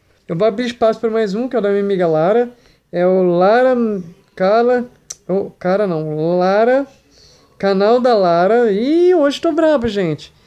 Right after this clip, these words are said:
Tá difícil aqui, hein? Canal da Lara Make, beleza? Então, passa lá, compartilha em suas redes sociais. Tá aqui os videozinhos dela, ó. Tá aqui, ó, passa lá, tá?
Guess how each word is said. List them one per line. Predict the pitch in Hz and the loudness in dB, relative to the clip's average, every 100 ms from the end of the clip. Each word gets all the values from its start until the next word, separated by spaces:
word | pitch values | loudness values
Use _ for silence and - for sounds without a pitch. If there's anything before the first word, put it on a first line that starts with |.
| _ _ | _ _
Tá | 175 | -4
difícil | 190 - 302 - 320 | -4 -2 -2 -2 -4
aqui, | 269 | -4
hein? | 240 262 - _ _ - - - - | -4 -4 -10 _ _ -20 -20 -20 -4
Canal | 214 214 208 214 262 | 0 0 2 2 2
da | 240 233 | 2 2
Lara | 202 185 175 202 240 277 - - - - - - 165 | 2 2 2 2 2 0 -6 -20 -20 -20 -20 -10 -2
Make, | 226 208 - - 143 131 _ 135 | 0 0 -2 -12 -16 -16 _ -8
beleza? | 151 165 226 240 160 - _ _ _ _ 160 | -4 0 0 0 -4 -10 _ _ _ _ -8
Então, | 156 185 185 240 240 - _ | -6 -2 0 -2 -4 -14 _
passa | 175 185 226 | -2 0 0
lá, | 190 208 | 0 0
compartilha | 208 202 196 208 | -4 -4 -4 -6
em | |
suas | 190 190 | -4 -4
redes | 185 180 | -4 -6
sociais. | 180 - 151 180 208 - - _ | -10 -6 -4 -4 -4 -12 -20 _
Tá | 151 | -18
aqui | - 180 | -8 -6
os | 170 | -6
videozinhos | 175 165 160 175 151 | -8 -8 -6 -6 -4
dela, | 143 196 202 - | -2 0 -2 -4
ó. | - - - - - | -10 -18 -18 -16 -14
Tá | 131 | -12
aqui, | - 190 | -6 -6
ó, | |
passa | - 156 156 156 | -4 -6 -4 -4
lá, | 135 175 | -2 -4
tá? | 202 185 233 | -2 -2 -2